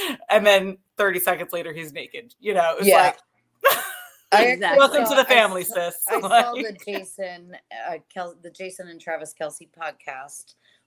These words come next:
Speaker 2: where they were talking about that. And he said, his wife Kylie was like, "I need you to be on your best behavior." And he was just like, "So I gave her a heads up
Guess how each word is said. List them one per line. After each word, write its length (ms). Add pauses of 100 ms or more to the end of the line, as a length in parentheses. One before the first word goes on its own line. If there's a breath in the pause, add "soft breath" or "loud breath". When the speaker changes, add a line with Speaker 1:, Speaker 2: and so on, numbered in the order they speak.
Speaker 2:
where 120
they 140
were 140
talking 480
about 280
that. 320
And 120
he 120
said, 640 (440)
his 160
wife 180 (120)
Kylie 300
was 160
like, 240
"I 60
need 300
you 160
to 40
be 160
on 140
your 120
best 300
behavior." 680
And 260 (440)
he 120
was 220
just 200
like, 240
"So 180
I 140
gave 260
her 180
a 80
heads 340
up 340